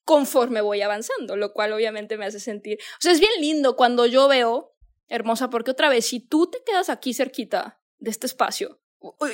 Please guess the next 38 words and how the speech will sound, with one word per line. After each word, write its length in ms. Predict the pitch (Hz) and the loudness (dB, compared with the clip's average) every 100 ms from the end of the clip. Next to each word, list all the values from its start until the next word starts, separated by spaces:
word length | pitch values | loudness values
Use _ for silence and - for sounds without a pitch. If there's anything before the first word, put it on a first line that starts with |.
| - | 2
y 120 | 302 | 4
de 140 | 277 | 4
cualquier 520 | 262 247 330 392 285 _ | 4 0 0 -4 -6 _
espacio 480 | - 240 - 240 262 | 2 2 2 2 0
que 100 | 202 | -2
te 100 | 208 | 0
haga 120 | 220 | 0
sentir 340 | 226 208 226 214 | 0 -4 -4 -4
bien, 260 | 202 - _ - - - - - - | -4 -10 _ -20 -20 -20 -20 -20 0
y 160 | 277 | 4
empiezas 420 | 269 277 339 415 - | 4 4 4 4 4
a 60 | 269 | 4
tomar 300 | 262 254 262 | 6 4 2
ciertas 380 | 311 269 - - | 0 0 -2 0
cosas 380 | 247 - 208 | 0 4 2
de 60 | 202 | 2
esos 200 | 233 311 | -2 -2
espacios, 640 | 302 - 220 - 214 - - _ _ _ _ _ - | -4 0 -2 0 -2 -4 -12 _ _ _ _ _ 0
tu 120 | 294 | 4
vida 180 | 339 427 403 | 6 6 4
sí 140 | 392 | 2
o 60 | 359 | 2
sí 120 | 311 | 2
va 100 | 349 | 0
a 40 | 330 | 0
mejorar, 480 | 302 247 254 302 | -2 -2 -2 -2
nena. 440 | 254 226 202 - _ _ _ _ - | -2 -6 -8 -14 _ _ _ _ 6
Te 160 | 277 | 6
lo 180 | 254 254 | 6 2
prometo, 500 | 226 226 415 - 208 | 2 2 0 0 0
¿no? 100 | 254 | 2
Entonces, 320 | 339 311 311 | 2 2 0
cuando 240 | - 285 285 | 4 2 2
yo 200 | 302 392 | 0 0
veo 380 | 349 294 262 - - - - _ _ - | 4 4 4 -6 -20 -20 -20 _ _ -2
que, 340 | 254 226 - - | 2 2 0 0
que 80 | 240 | 2
alguien, 640 | 240 262 262 262 277 _ | 4 2 -2 -2 -4 _